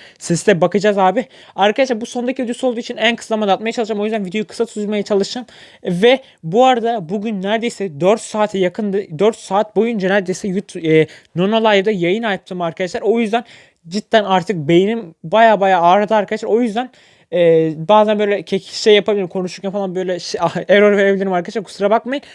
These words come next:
Arkadaşlar, video geçmeden önce şöyle like atmadıysanız like atıp abone değilseniz abone olup bildirim açmayı unutmayın.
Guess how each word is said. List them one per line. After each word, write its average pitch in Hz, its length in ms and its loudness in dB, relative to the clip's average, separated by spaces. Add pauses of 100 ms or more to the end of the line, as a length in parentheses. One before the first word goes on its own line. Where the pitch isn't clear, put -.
(140)
Arkadaşlar, 220 460 2
video 247 200 -2
geçmeden 269 300 -2
önce 269 100 -4
şöyle 254 220 -2
like 247 320 0
atmadıysanız 214 500 -4
like 240 260 2
atıp 226 120 -4
abone 202 300 0
değilseniz 262 380 -6
abone 226 320 0
olup 269 120 -4
bildirim 254 220 0
açmayı 214 220 -2
unutmayın. 226 240 -10